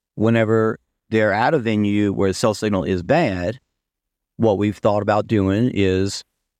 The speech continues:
having a, um, a post, still trying to think of the name of it, post-race live coverage.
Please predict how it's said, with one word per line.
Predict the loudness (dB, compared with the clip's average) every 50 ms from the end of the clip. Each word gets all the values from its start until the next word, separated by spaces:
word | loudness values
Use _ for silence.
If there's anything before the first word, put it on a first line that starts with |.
| _ _ _ _ _ _
having | -4 -2 -2 -2 0 0 0 0
a, | 0 0 0 0 0 0
um, | 0 0 0 0 0 0 0 0 -2 -6 -10 _ _ _ _ _ _ _ _ _ _ _ _ _ _ _ _ _ _
a | -4 -4 -4
post, | -2 0 2 2 2 2 0 -4 -10 -18 -20 -20 _ _ _ _ _ _ _ _
still | -8 -2 0 0 0 -2 _ _ _
trying | -4 -2 -2
to | 0 -2
think | -2 0
of | 0
the | 0
name | 2 2 2 2
of | 2 2 2
it, | 0 -2 -4 _ _ _ _ _ _ _ _ _ _ _
post-race | 2 2 2 2 0 -2 0 0 0 0 -2 -4 -2
live | 0 0 0 0 0 -2 -2
coverage. | -2 -2 -4 -2 -4 -8 -10 -12 -14